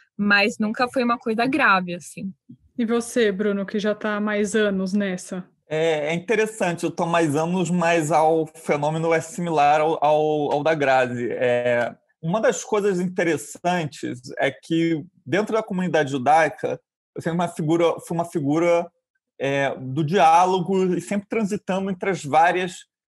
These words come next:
Speaker 3: né, entidades da comunidade judaica aqui do Rio. O Hebraica do Rio já não, não mais, mas uma das coisas curiosas é que, como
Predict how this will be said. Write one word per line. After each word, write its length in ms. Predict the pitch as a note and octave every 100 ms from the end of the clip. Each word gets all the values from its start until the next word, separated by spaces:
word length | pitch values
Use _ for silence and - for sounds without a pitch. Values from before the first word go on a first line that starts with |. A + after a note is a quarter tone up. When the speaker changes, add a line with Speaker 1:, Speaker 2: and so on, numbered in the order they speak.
| -
Speaker 3:
né, 480 | C#3+ D3+ D#3 - D3
entidades 640 | D3 F3 C#3+ C#3+ D3 B2+
da 120 | C3
comunidade 460 | C#3+ D3 C#3+ C#3+ C3
judaica 680 | D3 C#3 B2+ B2 - B2+ B2
aqui 220 | B2 D3+
do 100 | C#3
Rio. 380 | C3+ D3 A#2+ - _ _ - -
O 100 | B2+
Hebraica 420 | A2 A#2+ B2 C3+
do 100 | C#3
Rio 280 | C3 C3+ C3+
já 300 | B2+ D3 C#3
não, 420 | C#3 C3 C3+ C3+
não 320 | C#3 C3+ C3
mais, 380 | C#3 B2+ A#2+ A#2
mas 360 | B2 B2 B2+ -
uma 320 | - D3+ F3+ A3
das 280 | A3 A3
coisas 320 | - A3+ G#3+ -
curiosas 840 | - A3 F3 E3 A#3 G3 D3 C#3
é 100 | D#3
que, 280 | - - F#3
como 580 | - G#3+ A#3+ A#3 A3